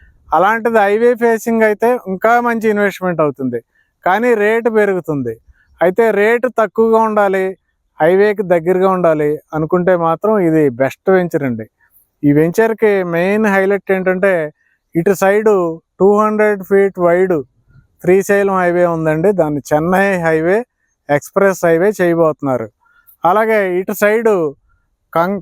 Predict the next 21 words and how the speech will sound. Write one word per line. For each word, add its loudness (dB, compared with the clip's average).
కొంగరకాలాన్ 0
నుండి 0
అమంగల్ 0
వరకు 0
డెవలప్ 0
చేయబోయే 2
నలభై 0
ఒక్క -8
కిలోమీటర్లు, 0
ఫార్టీ 0
వన్ -2
కిలోమీటర్స్ 0
రేడియల్ 2
రోడ్డు. 0
అదేంటంటే -2
ఏకంగా 0
త్రీ 2
థర్టీ 0
వైడ్ 0
రోడ్డు 0
అండి. 0